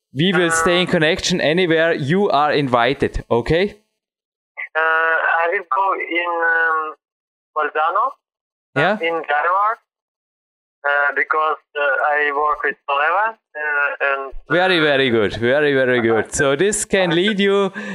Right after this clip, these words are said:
Speaker 1: directly into what I call peak country, into Vorarlberg, Dornbirn, and the K one climbing center. And I also have a great boulder room here. You are invited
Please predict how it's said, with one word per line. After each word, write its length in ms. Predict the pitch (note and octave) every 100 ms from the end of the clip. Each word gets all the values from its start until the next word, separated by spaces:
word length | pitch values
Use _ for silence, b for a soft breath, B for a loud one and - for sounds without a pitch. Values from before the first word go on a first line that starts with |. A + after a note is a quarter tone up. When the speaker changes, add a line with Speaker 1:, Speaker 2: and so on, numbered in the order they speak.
| E3+
Speaker 1:
directly 720 | D3 F3 A3 G#3+ - F#3+ -
into 320 | G3 G3+ F#3 F#3+
what 240 | E3 D#3+
I 180 | D3 F3
call 260 | - E3
peak 340 | E3 F#3+ F#3 -
country, 580 | D#3 C#3+ G3+ A3+ A3 F#3+
into 280 | F3+ F#3 D3
Vorarlberg, 720 | E3 C3+ C3 F#3 G3 G3+ - B B B B D3+
Dornbirn, 560 | E3+ A3 A3 A3 G#3+
and 360 | D#3 E3 E3+ D#3+ _ -
the 80 | E3
K 240 | - F3 E3+
one 400 | C#3+ F3+ A3 G3 -
climbing 380 | E3 E3+ G#3 G3
center. 500 | F3+ E3 F#3 F#3 F3+ B B B _
And 340 | D#3 D#3 D#3 D3+
I 100 | D3+
also 320 | D3 F3 G3+
have 160 | F3+ D3+
a 40 |
great 440 | C#3 C#3+ F3+ G3+
boulder 320 | - E3 G3 F3+
room 240 | F3+ E3+
here. 300 | D3+ E3+ E3 B B B
You 240 | D3+ G#3+ A3
are 260 | E3 E3+
invited 800 | B2+ D#3+ B2+ B2 D3+ B2 F#2+ -